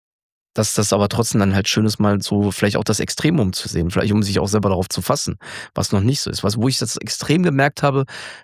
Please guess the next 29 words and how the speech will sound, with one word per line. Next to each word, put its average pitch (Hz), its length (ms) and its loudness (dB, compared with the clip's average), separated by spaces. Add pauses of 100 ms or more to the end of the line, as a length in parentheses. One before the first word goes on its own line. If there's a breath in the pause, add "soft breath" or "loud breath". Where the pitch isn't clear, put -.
dass - 240 -2 (100)
ich - 160 -2
hab - 160 -2
sehr 127 220 2
viele 175 260 2
Serien 135 440 0
in 123 60 2
der 120 100 2
Corona-Zeit 120 680 0
abgebrochen. - 800 -2 (600 soft breath)
Also 101 220 2 (520)
es - 180 -6
waren 107 140 2
Ärzte-Serien. 98 720 0
Ich 87 120 -4
bin - 100 0
da 110 60 4
eh 131 120 0
kein 135 200 -2
großer 123 280 0
Fan, 131 220 0
aber 123 140 2
es 110 120 -4
gab 127 240 2
ja 143 100 4
dann 123 180 0
so, 117 320 0 (460 loud breath)
so 120 240 0
ein, 117 200 2